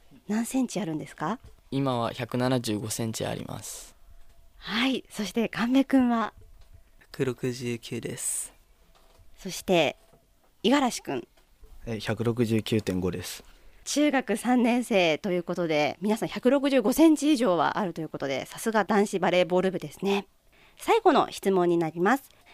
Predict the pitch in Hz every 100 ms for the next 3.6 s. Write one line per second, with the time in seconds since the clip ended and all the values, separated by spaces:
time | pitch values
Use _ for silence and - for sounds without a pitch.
0 | _ - 277 359 370 349 311 330 320 262
1 | 233 190 170 165 139 131 202 254 - 311
2 | 254 220 202 196 185 143 - 170 160 160
3 | 160 - 180 233 -